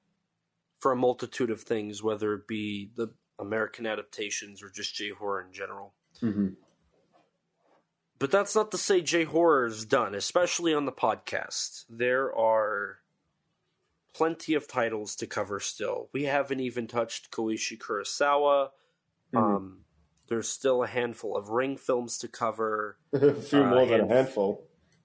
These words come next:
Speaker 1: Well, what's available stateside?
Speaker 2: Ah, ah, right, right.
Speaker 1: 'Cause, 'cause all we have access to is Spiral,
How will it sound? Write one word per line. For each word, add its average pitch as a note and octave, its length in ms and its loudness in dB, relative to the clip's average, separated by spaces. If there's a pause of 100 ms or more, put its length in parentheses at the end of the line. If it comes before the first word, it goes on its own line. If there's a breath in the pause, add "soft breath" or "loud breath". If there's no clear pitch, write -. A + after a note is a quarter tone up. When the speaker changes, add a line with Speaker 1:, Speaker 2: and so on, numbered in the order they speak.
(1160)
Speaker 1:
Well, D3 260 4
what's F3 300 4
available D#3 640 4
stateside? G2+ 800 -4 (440)
Speaker 2:
Ah, G2 460 2 (220)
ah, E2+ 340 -6 (120)
right, E2 460 -6 (140)
right. E2 400 -6
Speaker 1:
'Cause, - 500 -4
'cause - 300 -2
all D3+ 240 4
we G3+ 160 4
have F3+ 200 4
access D#3 540 0
to C#3 340 0
is A#2 380 0
Spiral, D3 720 4